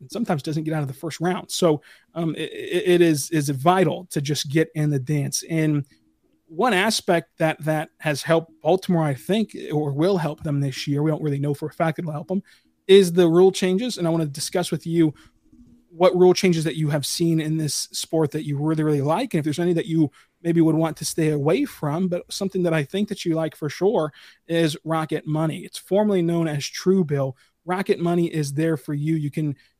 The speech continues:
always go there because we know how easy it is. Like, like, you get this little alert, "Hey, try this product for free for thirty days." That's just enough time for you to try it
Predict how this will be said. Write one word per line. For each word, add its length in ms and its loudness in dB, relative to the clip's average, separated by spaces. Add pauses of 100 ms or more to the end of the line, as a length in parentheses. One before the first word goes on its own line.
(160)
always 460 6
go 220 2
there 100 2
because 420 -4 (200)
we 160 2
know 100 4
how 140 -2
easy 300 -6
it 80 -18
is. 240 -14
Like, 200 -16
like, 160 -18
you 160 -20
get 140 -6
this 200 -8
little 380 0
alert, 380 0 (320)
"Hey, 180 6
try 380 0
this 160 -2
product 340 0
for 80 -4
free 300 2
for 100 -2
thirty 320 -2
days." 380 0 (300)
That's 180 -6
just 400 -2
enough 180 -2
time 320 -2
for 140 -10
you 60 -2
to 40 -6
try 300 -6
it 140 -4